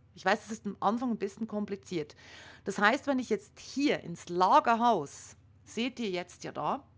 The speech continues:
das alles ist im Lagerhaus, da kann ich, egal von welchem, von welcher Stadt aus, diese Sachen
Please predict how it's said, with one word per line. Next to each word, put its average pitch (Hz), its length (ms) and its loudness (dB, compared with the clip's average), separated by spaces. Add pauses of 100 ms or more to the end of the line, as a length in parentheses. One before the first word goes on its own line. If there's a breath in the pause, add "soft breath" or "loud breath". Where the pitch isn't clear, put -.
(260)
das 214 240 -6
alles 226 280 2
ist 226 120 -10
im 202 120 -2
Lagerhaus, 170 680 0 (520 loud breath)
da 196 60 -4
kann 196 200 2
ich, 220 160 -2
egal 196 600 4
von 202 320 -2
welchem, 294 720 2 (260)
von 202 220 -4
welcher 226 280 -2
Stadt - 480 0
aus, 185 560 -2 (580 soft breath)
diese 254 360 -4
Sachen 214 640 0